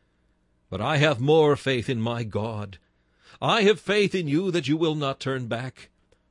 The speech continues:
but accept the awful charge which devolves upon you of giving light to the world. But if ye reject it, I will be a swift witness against you at the last great day,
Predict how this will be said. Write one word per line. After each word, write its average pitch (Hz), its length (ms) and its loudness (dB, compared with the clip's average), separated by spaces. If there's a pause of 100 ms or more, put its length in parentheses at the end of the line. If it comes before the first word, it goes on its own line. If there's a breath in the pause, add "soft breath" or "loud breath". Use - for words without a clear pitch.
(140)
but 98 140 -10
accept - 580 -2 (120)
the 101 120 -6
awful 120 320 -4
charge 127 520 -2
which 110 220 -8
devolves 120 520 -2
upon 120 420 -8
you 104 260 -4 (460 soft breath)
of 107 240 -8
giving 139 320 -2
light 131 460 -4
to - 120 -10
the 101 100 -6
world. 104 520 -6 (1400)
But 87 140 -10
if 92 160 -12
ye 107 80 -6
reject 104 480 -8
it, - 200 -16 (800)
I 131 260 2
will 123 160 -2
be 127 140 0
a 113 60 0
swift - 440 -4
witness 113 460 -6
against 127 500 -6
you 113 180 -4
at 107 80 -8
the 120 100 -6
last 110 400 -6
great 113 400 -8
day, 104 400 -4